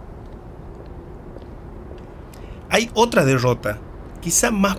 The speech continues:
pequeña, pero no menos importante: la naturalización de la muerte.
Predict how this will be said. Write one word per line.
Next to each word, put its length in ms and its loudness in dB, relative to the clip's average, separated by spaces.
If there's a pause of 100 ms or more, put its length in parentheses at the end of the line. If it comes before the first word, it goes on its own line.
(120)
pequeña, 680 6
pero 220 6
no 160 8
menos 300 8
importante: 800 4 (880)
la 140 6
naturalización 1000 6
de 80 8
la 80 6
muerte. 480 2